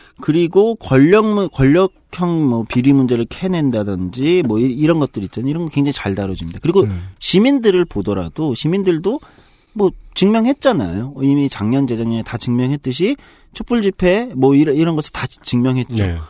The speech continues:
Speaker 1: 어, 굉장히 정치 이슈에 대해서 민감하고 이걸 잘 다뤄요.
Speaker 3: 음.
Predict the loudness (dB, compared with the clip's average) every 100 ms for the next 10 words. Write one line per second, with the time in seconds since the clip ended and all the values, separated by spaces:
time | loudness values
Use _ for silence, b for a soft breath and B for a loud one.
0 | b b -16 -4 0 2 2 2 2 0
1 | -2 -2 -4 -4 -2 -2 -2 -4 -2 2
2 | 2 4 2 2 0 -2 -6 -4 -2 -4
3 | -6 -4 0 2 2 0 -8 -14 -8 -6
4 | -6